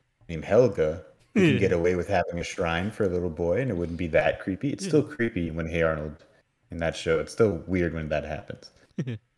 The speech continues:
Speaker 1: But this is another level.
Speaker 2: Well, I mean, are we allowed to talk about how she just scraped off his gum and made a, a head out of it in her
Speaker 1: I mean,
Speaker 2: closet?
Speaker 1: if we, if we wanna stretch the definition of horror,
Speaker 2: <laughs>
Speaker 1: every episode of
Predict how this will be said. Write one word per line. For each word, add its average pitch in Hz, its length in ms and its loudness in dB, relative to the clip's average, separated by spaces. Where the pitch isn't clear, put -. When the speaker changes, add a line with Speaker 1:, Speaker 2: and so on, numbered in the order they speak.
Speaker 1:
But 73 400 0
this 90 200 -4
is 82 80 -2
another 78 380 0
level. - 280 -8
Speaker 2:
Well, 107 240 -14
I 104 80 -10
mean, 98 380 -12
are 101 100 -8
we 104 100 -6
allowed 98 260 -8
to 104 80 -8
talk 104 260 -10
about 101 320 -8
how 101 160 -8
she 107 140 -10
just 101 220 -10
scraped - 380 -10
off 95 200 -8
his 95 180 -10
gum 92 320 -10
and 92 180 -10
made 95 200 -12
a, 98 240 -14
a 110 40 -16
head 98 300 -10
out 98 120 -6
of 104 140 -10
it 113 160 -12
in 107 120 -8
her 98 120 -8
Speaker 1:
I 95 180 -4
mean, 98 180 0
Speaker 2:
closet? - 120 -14
Speaker 1:
if 107 160 -6
we, 123 140 2
if - 120 -6
we 113 60 4
wanna 117 180 4
stretch - 400 0
the 95 80 -8
definition 90 520 -2
of 78 100 -10
horror, 76 500 -8
Speaker 2:
<laughs> 170 540 0
Speaker 1:
every 120 260 8
episode 80 460 -2
of 78 120 -4